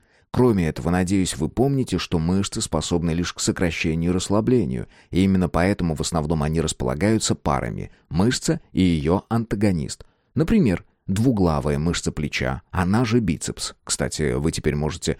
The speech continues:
разложить слово на составляющие и понять, почему именно бицепс. Подсказка: би два, цепс, голова.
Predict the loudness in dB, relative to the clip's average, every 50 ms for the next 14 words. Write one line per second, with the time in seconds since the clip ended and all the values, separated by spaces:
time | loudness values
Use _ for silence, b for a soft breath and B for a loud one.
0 | b b b 0 0 2 2 2 2 2 0 0 -2 -2 0 2 2 2 2 0
1 | 0 -2 -2 -4 -2 -2 -2 0 2 2 2 2 2 0 -2 -2 -2 -2 -2 0
2 | 0 0 -2 -2 B B B -4 -4 0 2 2 2 2 2 2 2 2 2 4
3 | 2 2 2 0 -2 -4 -4 -4 -8 -8 -6 -8 -8 -8 -10 -12 _ _ -2 -2
4 | 0 0 0 -2 -2 -2 -2 -2 -2 0 0 -2 -2 -2 -4 -2 0 2 2 2
5 | 0 -2 -4 -4 -2 -2 -2 -2 -2 -4 -4 -2 -2 -2 -2 -4 -4 -6 -8 -8
6 | -10